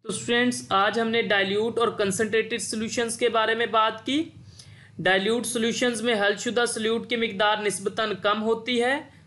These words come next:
जबकि कंसंट्रेटेड सॉल्यूशंस में हलशुदा सॉल्यूट की मिकदार निस्बतन ज़्यादा होती है।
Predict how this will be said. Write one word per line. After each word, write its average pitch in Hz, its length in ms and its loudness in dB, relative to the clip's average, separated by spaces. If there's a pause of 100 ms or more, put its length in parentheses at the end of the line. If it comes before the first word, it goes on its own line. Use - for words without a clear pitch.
(120)
जबकि 202 260 2
कंसंट्रेटेड 226 720 -2
सॉल्यूशंस 220 560 -2
में 220 220 0
हलशुदा 208 380 0
सॉल्यूट 202 420 0
की 220 80 -2
मिकदार 196 420 0
निस्बतन 190 540 -2 (320)
ज़्यादा 151 440 2
होती 127 500 -2
है। 120 160 -6